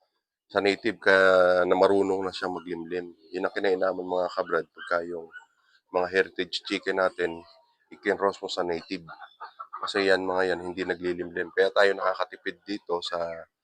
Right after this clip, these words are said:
ah, kuryente. Siyempre, kung talagang tutuusin, gagamitan natin to ng incubator dahil maraming itlog. Ah, ang ginagawa na lang natin, yung nat-,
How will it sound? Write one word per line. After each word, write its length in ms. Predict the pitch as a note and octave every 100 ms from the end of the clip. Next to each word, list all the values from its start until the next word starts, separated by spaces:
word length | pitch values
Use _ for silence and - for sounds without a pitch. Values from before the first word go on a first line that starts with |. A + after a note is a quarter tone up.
| _ _ _ _ _ -
ah, 500 | E2+ E2+ E2 D#2+ D#2+
kuryente. 640 | - F2 F2+ F2 F2 - D#2
Siyempre, 400 | - D#2 G#2+ F#2 -
kung 160 | E2 D#2+ E2 D#2+ D#2+ D#2+ D#2+ _ _ _ - _
talagang 320 | - F2 F#2 F#2
tutuusin, 520 | F#2 - F2 B2 A2+ F2 E2 D#2+ - - - _
gagamitan 560 | F2 F2 E2+ E2+ F2+ F2
natin 240 | F2 E2+
to 80 | E2+
ng 160 | F2+ E2+
incubator 400 | - E2 E2 - F2+
dahil 240 | E2+ E2
maraming 440 | D#2+ E2 E2 E2 E2 - - - _ - _ _ -
itlog. 400 | - F2+ E2+ F2 - _ _ - _ _ _ _ _ _ _ -
Ah, 160 | F2
ang 80 | E2+
ginagawa 480 | F#2 G#2+ G2+ G2+ G2+
na 80 | G2
lang 160 | G2
natin, 560 | G2 F#2+ - F2+ F#2 G2
yung 80 | F#2+
nat-, 280 | F2+ -